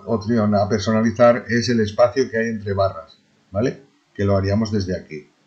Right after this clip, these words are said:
De hecho, ya hay la nota aquí que hace referencia, ¿vale?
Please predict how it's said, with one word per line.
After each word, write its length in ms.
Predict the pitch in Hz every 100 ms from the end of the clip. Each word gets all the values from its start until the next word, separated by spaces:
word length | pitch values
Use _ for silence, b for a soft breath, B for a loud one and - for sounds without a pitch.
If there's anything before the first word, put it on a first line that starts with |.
| -
De 120 | 92
hecho, 160 | 95
ya 160 | 101 92
hay 100 | 92
la 160 | 92 92
nota 260 | 95 95
aquí 440 | 95 110 143 - _ _ _ -
que 60 | 95
hace 180 | 95
referencia, 560 | 90 87 85 80 76 82
¿vale? 320 | 87 135 143